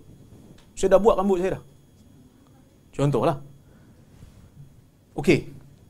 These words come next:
Tak ada masalah. Urusan dunia. Tapi kalau dia kata, orang tanya dia, "Kenapa tak pakai kepiah?" Dia kata, "Saya tak pakai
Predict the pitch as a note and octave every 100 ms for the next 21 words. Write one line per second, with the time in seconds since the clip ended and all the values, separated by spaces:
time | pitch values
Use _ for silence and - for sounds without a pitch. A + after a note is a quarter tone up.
0 | - - - - - C#3+ C#3+ C3+ A2 E3
1 | G#3 A3+ D3+ G#2 - - - - - -
2 | - - - - - - G#3 G3+ - G3
3 | E3+ D3+ C3 - C3 - - - C#3 D3
4 | C#3 A2+ G#2 - B3 - - C#3 - -
5 | C#3+ C#3+ F3 A2 - - - - A#2+ C3
6 | D3+ - C#3 F#3+ F#3+ D#3 D3+